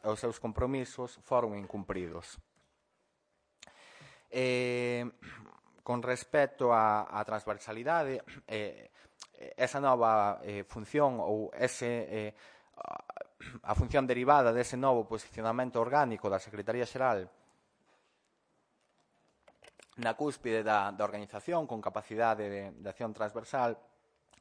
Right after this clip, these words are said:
compre ser analizada, non? Eh, e a verdade é que con maior ou menor grado de intensidade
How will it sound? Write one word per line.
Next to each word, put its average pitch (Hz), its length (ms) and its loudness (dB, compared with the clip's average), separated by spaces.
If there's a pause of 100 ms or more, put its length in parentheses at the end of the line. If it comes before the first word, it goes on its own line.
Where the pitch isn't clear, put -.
compre 135 320 6
ser 123 240 2
analizada, 95 640 -6
non? 117 220 -12 (500)
Eh, 117 720 0
e 120 120 -2
a 120 100 4
verdade 135 500 2 (360)
é 107 160 -2
que 107 320 -8
con 113 240 4
maior 123 420 6
ou 117 80 6
menor 117 320 4
grado 117 240 4
de 113 60 -2
intensidade 123 760 0